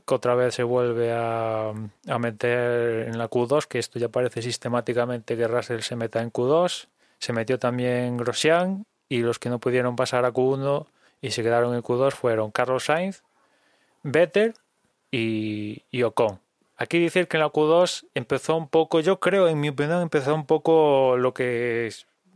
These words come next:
mm, se acabó plasmando en, en la carrera, ¿no? Porque aquí, como ya hemos comentado, Pirelli traía, a diferencia del fin de semana pasado, un escalón más blando a todos los compuestos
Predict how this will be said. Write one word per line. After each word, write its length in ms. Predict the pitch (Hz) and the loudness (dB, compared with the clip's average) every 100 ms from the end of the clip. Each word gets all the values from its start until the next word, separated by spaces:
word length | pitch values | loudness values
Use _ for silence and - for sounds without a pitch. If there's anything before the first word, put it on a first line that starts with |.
| - 123 | -18 -14
mm, 220 | 120 113 | -10 -8
se 120 | - | 0
acabó 380 | 117 123 139 143 | 2 6 4 4
plasmando 640 | 139 127 135 139 135 139 | 2 2 2 0 2 2
en, 380 | 131 120 113 110 - - - _ - - | 2 0 -6 -10 -14 -20 -20 _ -12 -4
en 140 | 120 | -2
la 100 | 120 | -2
carrera, 420 | 117 120 113 104 | 0 0 0 0
¿no? 220 | 110 147 | 0 0
Porque 720 | 135 117 110 110 107 104 104 104 _ _ - - - - | 0 0 0 0 -2 -4 -6 -10 _ _ -20 -20 -16 -8
aquí, 480 | 123 - 135 139 135 | -6 -4 -2 -2 -2
como 240 | 135 131 | -2 -2
ya 60 | 135 | -2
hemos 180 | 135 123 | -4 -6
comentado, 520 | 131 131 139 135 127 | -6 -4 2 2 2
Pirelli 360 | 131 135 131 | 2 2 0
traía, 920 | 120 127 131 131 127 127 123 120 120 110 _ _ | 0 2 2 2 2 2 2 0 -2 -6 _ _
a 100 | 123 | -2
diferencia 440 | 120 - 127 123 | -2 -2 -4 -2
del 80 | 131 | -4
fin 140 | 123 131 | -4 -6
de 80 | |
semana 320 | 123 131 127 127 | -4 -2 -2 0
pasado, 460 | 123 127 127 123 | 0 0 2 2
un 160 | 123 127 | 0 0
escalón 380 | - 127 131 127 | -2 0 0 0
más 180 | 127 | -2
blando 320 | 120 131 127 120 | 0 0 0 -2
a 40 | |
todos 180 | 123 123 | -2 -2
los 120 | 120 | -2
compuestos 760 | 131 127 170 165 - 175 175 | -4 0 2 2 2 -2 -2